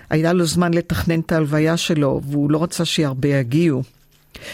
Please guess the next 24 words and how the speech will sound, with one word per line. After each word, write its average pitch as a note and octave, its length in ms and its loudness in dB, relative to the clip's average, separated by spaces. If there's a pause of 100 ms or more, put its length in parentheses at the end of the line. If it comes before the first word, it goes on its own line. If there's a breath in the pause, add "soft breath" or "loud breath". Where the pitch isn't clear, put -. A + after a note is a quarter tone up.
(160 loud breath)
בין G#3 180 4
היתר F#3+ 360 2
הגיעו E3+ 280 2
לחלוק E3+ 420 0
כבוד D#3 280 0
אחרון D3 420 0
לשלו D3 380 0
חיים - 460 -2
באר, D#3 500 0 (140)
אתגר B2+ 400 -2
קרת, D#3 460 -2 (340 loud breath)
שירה D#3 320 0
גפן, C#3+ 460 -2
ירון C#3 340 0
לונדון, D3+ 500 2 (460 loud breath)
אפרים D3 380 0
סידון, D3+ 720 0 (400 soft breath)
בת D3+ 160 0
דודו, D3 560 0 (160)
הסופרת C#3+ 560 -2
צרויה C#3+ 440 0
שלו, D#3+ 460 0 (960 loud breath)
ניסים D3 480 2
גרמה, D3 520 0